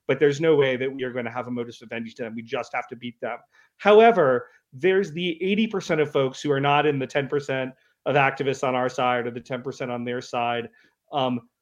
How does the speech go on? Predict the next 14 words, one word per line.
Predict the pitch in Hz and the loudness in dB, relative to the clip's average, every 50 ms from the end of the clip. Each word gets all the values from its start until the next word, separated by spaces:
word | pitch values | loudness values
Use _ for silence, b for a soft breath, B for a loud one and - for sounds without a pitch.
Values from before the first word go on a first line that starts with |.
| _ _ _ _ | _ _ _ _
who | _ - 233 247 | _ -2 2 6
are | 233 233 | 8 8
in | 247 233 | 8 6
the | 233 233 | 4 2
middle, | 214 190 175 165 143 131 127 | 0 2 2 4 4 2 0
who | 135 165 190 | 0 0 0
are | 196 196 | -2 -2
just | - - - 208 208 208 - | -2 -4 -6 -8 -8 -8 -10
kinda | - 196 185 185 170 | -10 -6 -4 -4 -4
trying | 170 - 160 151 151 | -4 -4 -4 -2 -2
to | 151 143 | -2 -2
live | 135 139 127 123 | -4 -4 -4 -4
their | 139 135 131 | -2 -2 -2
lives. | 123 120 117 117 117 117 113 113 113 113 - | -2 -2 -4 -2 -4 -4 -6 -6 -10 -14 -20